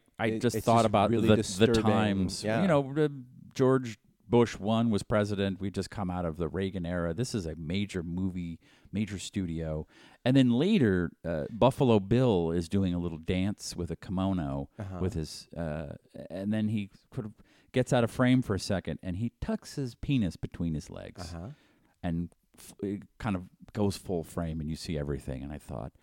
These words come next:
Speaker 1: "Wow, <laughs> this is, this was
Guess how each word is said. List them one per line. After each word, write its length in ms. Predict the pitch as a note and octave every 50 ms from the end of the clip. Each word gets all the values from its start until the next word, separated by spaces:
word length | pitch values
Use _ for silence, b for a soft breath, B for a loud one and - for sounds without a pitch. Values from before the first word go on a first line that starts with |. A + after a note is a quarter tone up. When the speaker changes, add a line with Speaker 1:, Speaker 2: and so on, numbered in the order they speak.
| b b b b b b b b b b b b b b b b b b b _ _ _ _ _ _ _ _
Speaker 1:
"Wow, 960 | - D#2+ G#2 D3+ E3 - G#3+ F4 E4 - - C4 - - - - G#2 - F#2 -
<laughs> 80 | - -
this 280 | - D3+ - - -
is, 240 | A#3 G#3+ - - - _ _ _ _ B B B B B B B B B B
this 180 | - D#3 G3 -
was 200 | C4+ A#3+ -